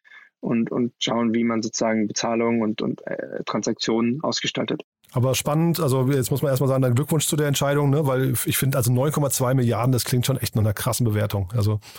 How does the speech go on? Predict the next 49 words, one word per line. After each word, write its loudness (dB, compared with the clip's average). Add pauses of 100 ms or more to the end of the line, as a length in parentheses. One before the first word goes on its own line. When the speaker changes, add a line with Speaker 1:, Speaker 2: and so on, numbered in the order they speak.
(320)
Speaker 2:
Respekt. -2 (140)
Toll, 0
Peter, 0
du. 2
Dann 0
hat -4
mir 0
das 0
großen 0
Spaß -2
gemacht. 0
Ein 2
mega 2
spannendes 0
Thema. 0
Ähm, 2
würde 2
ich 0
sagen, 2
wir 2
bleiben 2
mal 2
dran. 2
Vielleicht 0
der 0
I 2
P -2
O, 2
das 0
kann 0
ja 2
dann, 2
also, 2
äh, 0
zu 0
groß 2
dürfen 0
Unternehmen 2
ja 2
auch 2
nicht 2
sein, 2
wenn 4
sie 4
in 4
die 2
Börse 2
gehen, 2
ne? 2